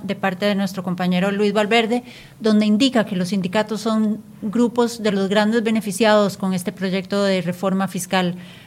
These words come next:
pues no pagarán impuesto de renta ni impuesto de ventas, eh, ni impuesto de valor agregado, perdón. En cambio, los agremiados a las cooperativas sí tendrán que pagar por los excedentes que reciban.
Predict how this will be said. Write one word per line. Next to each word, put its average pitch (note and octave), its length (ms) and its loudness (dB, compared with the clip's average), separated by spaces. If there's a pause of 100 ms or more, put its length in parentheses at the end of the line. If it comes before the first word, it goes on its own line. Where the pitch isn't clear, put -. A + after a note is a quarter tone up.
(120)
pues G3 160 2
no G#3+ 240 4
pagarán A3+ 460 4
impuesto G#3+ 480 0
de G3 140 2
renta A3+ 580 2
ni A3 320 2
impuesto F#3+ 480 0
de G3+ 140 2
ventas, G#3+ 500 2 (440)
eh, G3 220 0
ni G#3 100 6
impuesto A3+ 300 4
de A3 60 6
valor G3 260 6
agregado, F#3 480 4
perdón. F3+ 400 0 (400)
En G#3 160 2
cambio, G3+ 500 6
los F#3+ 400 -2
agremiados G#3 880 4
a - 80 -4
las F3+ 160 0
cooperativas A3 720 2
sí A3+ 200 -2
tendrán G#3+ 380 0
que G#3+ 100 -2
pagar F#3+ 380 0
por G3+ 120 -2
los F#3 160 -4
excedentes F3+ 560 0
que F#3 100 -4
reciban. F3+ 520 2